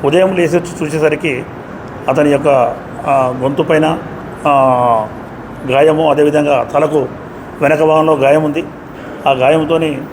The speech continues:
చూస్తే వాళ్ళకు అనుమానం వచ్చింది. అనుమానం వచ్చి ఫిర్యాదు చేయడం జరిగింది, ఏదో జరిగి ఉంటుందనే అనుమానంతోని. ఆ ఫిర్యాదు మేరకు, ఆ,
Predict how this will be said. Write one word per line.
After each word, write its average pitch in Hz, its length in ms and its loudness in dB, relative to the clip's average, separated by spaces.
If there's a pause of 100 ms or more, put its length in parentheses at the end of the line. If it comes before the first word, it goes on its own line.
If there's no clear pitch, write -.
(560)
చూస్తే 165 360 0 (480)
వాళ్ళకు 139 280 2
అనుమానం 156 320 2
వచ్చింది. 151 340 -4 (640)
అనుమానం 151 320 2
వచ్చి 151 220 -2
ఫిర్యాదు 143 360 2
చేయడం 143 180 4
జరిగింది, 143 340 0
ఏదో 139 140 2
జరిగి 131 220 2
ఉంటుందనే 143 280 2
అనుమానంతోని. 135 500 0 (800)
ఆ 127 60 4
ఫిర్యాదు 156 380 2
మేరకు, 156 400 2 (680)
ఆ, 123 400 2